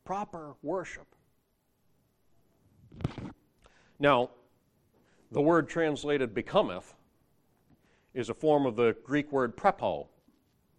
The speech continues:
Prepo. Perhaps you've heard of appropriate, right?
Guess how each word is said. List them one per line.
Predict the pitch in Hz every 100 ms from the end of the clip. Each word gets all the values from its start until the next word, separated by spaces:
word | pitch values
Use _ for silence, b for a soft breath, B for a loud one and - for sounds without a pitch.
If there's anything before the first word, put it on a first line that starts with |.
| _ _ _ _ -
Prepo. | 185 - 104 80 78 b b b b - 104 -
Perhaps | 120 113 123
you've | 139 117
heard | 139 127
of | 113 - b
appropriate, | 139 - 190 190 - 131 110 90 -
right? | - 107 180